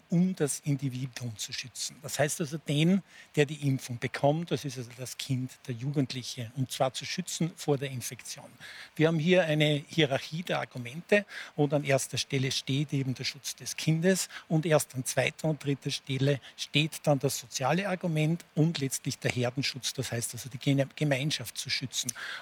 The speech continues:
Man kann aber das eine Argument nicht ohne das andere sehen, weil, wie wir wissen, die soziale Gesundheit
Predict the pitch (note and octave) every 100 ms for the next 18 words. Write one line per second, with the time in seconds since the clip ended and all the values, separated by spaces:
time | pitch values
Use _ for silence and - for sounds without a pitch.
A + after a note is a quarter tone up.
0 | D#3 E3 F3+ F#3+ F#3+ F#3 - D3 D3+ F3+
1 | D3 D#3 C#3+ C#3+ - D3+ E3 F3+ - D#3
2 | D3 D3 D3 - F3+ F#3+ C3+ A#2 - C3
3 | D3+ E3+ - - - D3 D#3+ D3+ D3+ C#3+
4 | F3 - - D#3 C#3+ D3+ E3 - C#3 C3+
5 | D#3 D3+ - - D#3+